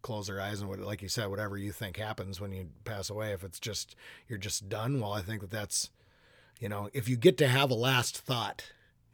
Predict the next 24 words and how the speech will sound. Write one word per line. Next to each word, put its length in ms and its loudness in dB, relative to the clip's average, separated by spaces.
<laughs> 640 -6
you 140 0
know, 240 0
to 120 2
be 200 6
able 240 2
to 280 0
think 400 0
that, 280 0
you 140 -4
know, 240 -4
your, 480 -4
you 120 -6
know, 80 -8
your 180 -10
kids 280 -2
are, 220 -6
you 100 -6
know, 100 -4
your 200 -4
son's 300 -2
a 40 -8
good 200 -6
person 460 -4